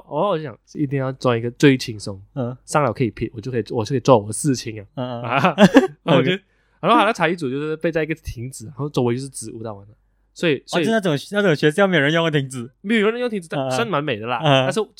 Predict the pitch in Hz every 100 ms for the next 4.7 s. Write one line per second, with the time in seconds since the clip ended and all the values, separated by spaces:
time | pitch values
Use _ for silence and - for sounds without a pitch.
0 | - 131 127 143 185 180 131 - 156 156
1 | 127 110 156 156 156 147 139 147 147 143
2 | 139 139 139 135 135 127 139 143 147 135
3 | 127 131 - 175 170 196 202 190 208 196
4 | 160 - 175 190 202 185